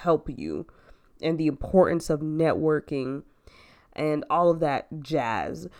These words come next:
Um, so I kinda went off on a tangent, but basically that process, looking back, wasn't even as long as some other people go through, but it did teach me a lot.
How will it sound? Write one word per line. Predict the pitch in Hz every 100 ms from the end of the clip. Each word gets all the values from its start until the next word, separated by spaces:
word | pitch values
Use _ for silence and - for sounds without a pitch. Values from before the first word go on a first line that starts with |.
| - - _
Um, | - 151 151 151
so | - 170
I | 175
kinda | 240 226
went | 202 185
off | 165 -
on | 151
a | 139
tangent, | - 156 139 135 127 135 123
but | 139 135 120 92 - - - - -
basically | 175 247 254 233 - 175 160 156 165 -
that | - 156 190 277 -
process, | - 180 196 185 175 156
looking | 170 180 185 165
back, | 151 151 160
wasn't | 156 170 185
even | 170 175
as | 160 139
long | 147 147 160 151
as | 139
some | - 156
other | 107 147 151
people | - 160 147
go | 143 143 147
through, | 147 - 165 175 180 - - -
but | 156 175
it | 165
did | 208 269
teach | - 214 196
me | 202
a | 180
lot. | 165 196 170 104